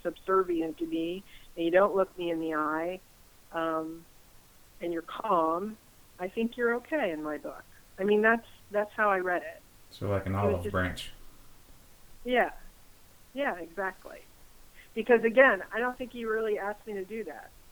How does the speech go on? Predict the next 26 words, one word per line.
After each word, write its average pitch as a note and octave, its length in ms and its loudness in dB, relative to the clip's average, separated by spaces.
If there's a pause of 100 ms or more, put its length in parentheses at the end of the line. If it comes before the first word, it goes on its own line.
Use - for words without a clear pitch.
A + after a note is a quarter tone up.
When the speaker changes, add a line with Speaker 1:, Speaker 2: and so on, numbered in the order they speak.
(360)
Speaker 1:
a - 20 -14
whole D#3+ 220 -2
lot C3+ 180 -6
over D3 220 -6
the D3+ 100 -10
years. D3+ 300 -2
I F3 80 -2
think - 240 -6
that F3+ 160 4
was E3 160 -2
his F#3 180 0
way F3 160 6
of E3+ 160 2
saying, E3 380 -2 (320)
"Okay, F#3+ 260 4
we're, E3+ 180 4 (120)
we're F#3 140 -2
crossing G#3+ 440 2
a F3+ 60 2
bridge E3+ 320 0
now. D3+ 360 0 (420)
You're F3+ 200 6
okay E3 280 0
in D3+ 100 -4
my D3 100 -6
book." D#3 260 -14